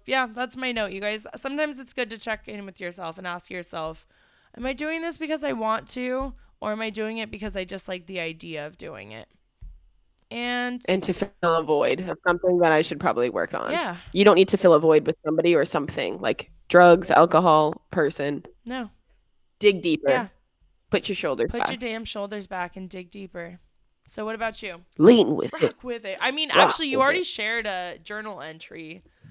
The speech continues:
Speaker 1: about your
Speaker 2: That was so
Speaker 1: toes,
Speaker 2: bad. I'm
Speaker 1: so
Speaker 2: like, don't even wanna,
Speaker 1: should
Speaker 2: like,
Speaker 1: we end on
Speaker 2: um,
Speaker 1: that
Speaker 2: yeah,
Speaker 1: as
Speaker 2: I'm
Speaker 1: your
Speaker 2: just,
Speaker 1: therapy
Speaker 2: okay.
Speaker 1: note? Why don't you read it again?
Speaker 2: No, I'm think-, I don't think I'm gonna do that. Um,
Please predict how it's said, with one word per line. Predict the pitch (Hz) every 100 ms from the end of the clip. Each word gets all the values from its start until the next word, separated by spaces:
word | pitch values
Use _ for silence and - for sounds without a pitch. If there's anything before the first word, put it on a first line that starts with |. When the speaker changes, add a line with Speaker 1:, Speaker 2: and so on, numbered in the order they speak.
| - - -
Speaker 1:
about | 180 185 -
your | 180 175
Speaker 2:
That | 214 240
was | 311
so | 254 214
Speaker 1:
toes, | 196
Speaker 2:
bad. | 170 139 160 185 -
I'm | 185 185
Speaker 1:
so | 180
Speaker 2:
like, | 175 175
don't | 180 180
even | 185 185
wanna, | 180 170
Speaker 1:
should | 165
Speaker 2:
like, | 180
Speaker 1:
we | 226
end | - 208
on | 180 170 170
Speaker 2:
um, | 175
Speaker 1:
that |
Speaker 2:
yeah, | 165
Speaker 1:
as | 147
Speaker 2:
I'm | 160
Speaker 1:
your | 202
Speaker 2:
just, | 220
Speaker 1:
therapy | 185 214 214
Speaker 2:
okay. | 233
Speaker 1:
note? | 294 320 - _ _
Why | 262
don't | 349 359
you | 311
read | 302
it | 294
again? | 254 214 165 147
Speaker 2:
No, | 262 254 240
I'm | 240
think-, | 262 302 - - - _ _
I | - 220
don't | 240 240 -
think | 202 185
I'm | 190
gonna | 180 180
do | 180
that. | 175 170 170 165 -
Um, | 185 180